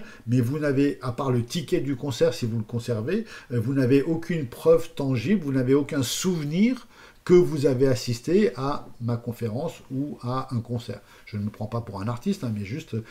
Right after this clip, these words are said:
c'est un, un genre de même prestation. Si on tokenise, les gens peuvent garder un souvenir sous forme de token qu'ils vont mettre dans leur wallet. Et là, attention, quels sont les avantages de tout ça ? Ben, les avantages, c'est que,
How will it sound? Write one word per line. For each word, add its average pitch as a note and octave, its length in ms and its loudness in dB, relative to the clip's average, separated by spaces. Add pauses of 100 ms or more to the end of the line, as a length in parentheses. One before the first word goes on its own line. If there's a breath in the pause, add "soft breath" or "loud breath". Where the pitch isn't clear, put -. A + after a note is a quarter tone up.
(120)
c'est - 200 -6
un, A2 260 -4
un A#2 220 4
genre D3 320 2
de B2+ 80 2
même C3 240 2
prestation. A2+ 540 -6 (580 loud breath)
Si - 300 2
on A#3+ 140 6
tokenise, F#3+ 720 2 (180)
les C#3+ 160 4
gens F3 220 2
peuvent A#3+ 400 -2
garder C#3+ 420 -2
un C3+ 140 0
souvenir D#3 680 -4
sous - 200 -8
forme C#3+ 280 -2
de A2+ 80 -2
token D#3+ 540 0 (340 loud breath)
qu'ils A3+ 280 4
vont F#3 260 -2
mettre F3+ 320 -4
dans C3 180 0
leur A#2+ 240 2
wallet. C3+ 360 4 (100)
Et B2+ 80 -2
là, A#2+ 240 0
attention, E3+ 680 -2 (300 loud breath)
quels C3+ 160 4
sont D3 180 -2
les C3+ 200 4
avantages C3+ 420 0
de A2+ 80 -2
tout A2 160 -4
ça ? F3+ 300 -2 (240 loud breath)
Ben, B2 100 4
les C#3 140 6
avantages, F#3+ 480 0
c'est C3+ 120 0
que, B2+ 220 -2